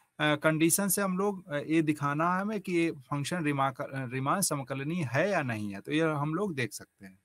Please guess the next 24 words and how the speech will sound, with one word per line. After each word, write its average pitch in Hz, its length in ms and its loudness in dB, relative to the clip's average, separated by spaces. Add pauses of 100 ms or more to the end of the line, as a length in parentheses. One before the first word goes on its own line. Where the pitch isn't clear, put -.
(180)
तो 147 60 -4
मान 170 240 6
लिया 196 220 4
हमने 185 360 2
एप्सिलॉन, 165 540 2 (500)
अ, 135 80 -2
नॉट 147 380 2
की 156 160 4
वैल्यू 151 440 2
हमने 151 240 -2
वन 120 240 -2
बाई 113 200 4
टू 131 180 -6
ले 127 160 -2
ली, 127 240 -4 (360)
और 131 180 6
एक 165 320 6
हमने 160 380 0 (300)
विभाजन 123 460 4
ले 156 160 2
लिया 208 240 0
पी, 135 240 0 (520)
पी 131 120 0
कैप, 110 280 0